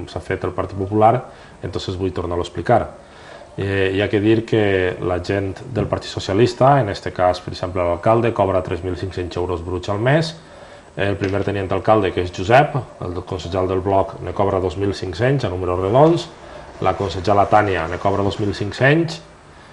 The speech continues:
Eh, Anna, eh, Manolo i, em, i Tània ne cobren mil sis-cents vuitanta al mes. I Paco, ne cobra sis-cents euros al mes. Ixes són les retribucions del Partit del Bloc i del Partit Socialista.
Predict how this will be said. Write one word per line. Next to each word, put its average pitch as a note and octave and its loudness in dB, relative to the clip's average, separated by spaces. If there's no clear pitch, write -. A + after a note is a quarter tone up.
Eh, G2 0
Anna, A2 4
eh, F#2 -2
Manolo F#2+ 4
i, F#2+ -2
em, F2+ -6
i F#2+ -2
Tània A2 4
ne F#2 -4
cobren G2 2
mil G#2 0
sis-cents G#2 -2
vuitanta G#2 0
al A#2 2
mes. C3+ 0
I C3 2
Paco, C3+ 4
ne A2 -2
cobra A2+ 6
sis-cents G2 -4
euros F2+ -2
al D#2+ -6
mes. D#2+ -8
Ixes A#2 0
són C3 2
les B2+ 4
retribucions A#2+ 2
del G2+ -4
Partit A2 0
del A2+ 4
Bloc A#2 4
i A#2 2
del G#2 0
Partit G2+ -6
Socialista. F2+ -6